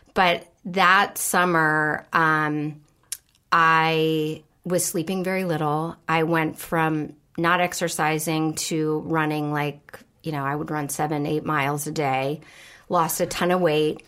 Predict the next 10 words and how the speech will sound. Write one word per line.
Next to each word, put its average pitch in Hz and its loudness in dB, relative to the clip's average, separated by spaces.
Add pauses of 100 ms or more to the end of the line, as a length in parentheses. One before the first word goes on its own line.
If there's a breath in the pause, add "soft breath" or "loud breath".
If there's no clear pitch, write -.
(420 loud breath)
um, 151 2 (560)
was 185 -4
dating, 170 2
was 160 0
going 170 2
out 170 2
seven 170 0
nights 160 0
a 170 2
week, 156 -2